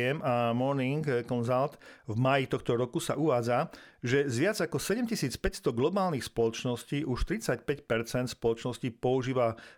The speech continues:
umelú inteligenciu, čo je o trinásť percent viac ako v minulom roku. Zatiaľ čo ďalších štyridsaťdva percent ju skúma. Takmer dvadsať percent spoločností však tvrdí, že mali problémy so zabezpečením údajov a že to spomaľuje prijatie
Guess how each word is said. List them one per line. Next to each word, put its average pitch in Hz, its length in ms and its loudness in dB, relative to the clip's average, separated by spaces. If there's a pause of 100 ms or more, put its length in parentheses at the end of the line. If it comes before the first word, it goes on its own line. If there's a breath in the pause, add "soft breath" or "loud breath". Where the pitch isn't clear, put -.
(140 loud breath)
umelú 135 320 2
inteligenciu, 117 640 0
čo 127 160 2
je 120 160 2 (320 loud breath)
o 120 80 2
trinásť 147 320 0
percent 139 320 -2
viac 123 240 0
ako 139 320 0
v 175 80 0
minulom 143 240 0
roku. 101 320 -4 (400 loud breath)
Zatiaľ 185 400 2
čo 135 160 -2
ďalších 131 480 2
štyridsaťdva 117 640 0
percent 147 480 -2
ju 139 320 0
skúma. 113 560 0 (580 soft breath)
Takmer 143 400 4
dvadsať 226 320 -2
percent 190 240 -2
spoločností 135 640 -2
však - 240 -4
tvrdí, 123 480 0
že 117 160 0
mali 117 240 2
problémy 135 640 0
so 110 160 0
zabezpečením 127 640 0
údajov 120 480 2
a 120 80 -6
že 117 160 -4
to - 80 -6
spomaľuje 131 640 0
prijatie 117 800 0